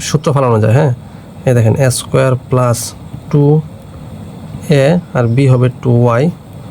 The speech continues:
প্লাস হচ্ছে এই যে বি ওয়াই তার হোল স্কয়ার। শেষমেশ আমার সেকেন্ড ব্র্যাকেট ইউজ করতেই হলো, ঠিক আছে? যে এ স্কয়ার প্লাস টু এ বি প্লাস বি স্কয়ার, তার মানে ফাইভ এক্স স্কয়ার ওয়াই স্কয়ার, আর এটা কি সূত্র পড়ছে?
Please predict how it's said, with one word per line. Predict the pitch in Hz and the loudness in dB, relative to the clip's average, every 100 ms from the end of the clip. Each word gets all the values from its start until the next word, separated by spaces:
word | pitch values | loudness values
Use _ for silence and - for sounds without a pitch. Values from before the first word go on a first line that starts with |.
| - - - - | -18 -18 -16 -4
প্লাস | 131 123 - | 0 0 0
হচ্ছে | 127 - - 156 - - - | -2 -4 -2 0 0 -4 -2
এই | 117 | 0
যে | 120 | 2
বি | 131 127 | 2 4
ওয়াই | 127 151 | 2 0
তার | 120 117 | -2 0
হোল | 110 - | 0 -2
স্কয়ার। | - 123 - - - - - - - - - - - - - | -6 -8 -10 -14 -14 -14 -12 -10 -10 -10 -12 -12 -12 -10 -2
শেষমেশ | 139 127 - 135 135 | 0 0 0 0 2
আমার | 131 127 - - | 0 0 -4 -2
সেকেন্ড | 131 123 | 2 4
ব্র্যাকেট | 120 117 | 4 2
ইউজ | 117 - | 0 -2
করতেই | 117 - 127 117 | -4 -2 0 2
হলো, | 117 147 - - - - - - - - - - - - - - | 2 0 -4 -12 -14 -14 -14 -14 -14 -14 -14 -14 -14 -14 -12 0
ঠিক | 151 | 2
আছে? | 143 123 | 4 2
যে | 123 | 2
এ | 127 | 0
স্কয়ার | - 156 147 | 0 -2 0
প্লাস | 139 - | -2 0
টু | 139 | 0
এ | 131 | 2
বি | |
প্লাস | 127 123 | 2 2
বি | 123 | 0
স্কয়ার, | - 127 - | -2 -6 -4
তার | 123 120 | 0 2
মানে | 131 170 - - - - - - - | 2 -2 -6 -16 -16 -16 -14 -14 -8
ফাইভ | 131 127 131 | -2 2 2
এক্স | 127 143 127 | 2 0 -4
স্কয়ার | - 139 131 | 0 2 2
ওয়াই | 131 127 | 0 -2
স্কয়ার, | - 143 165 - - - - - - - - - | -2 0 0 -4 -16 -18 -18 -18 -18 -18 -12 -2
আর | 120 | -2
এটা | 123 | 2
কি | 135 139 | 2 2
সূত্র | 143 147 | 2 2
পড়ছে? | 151 - | 0 2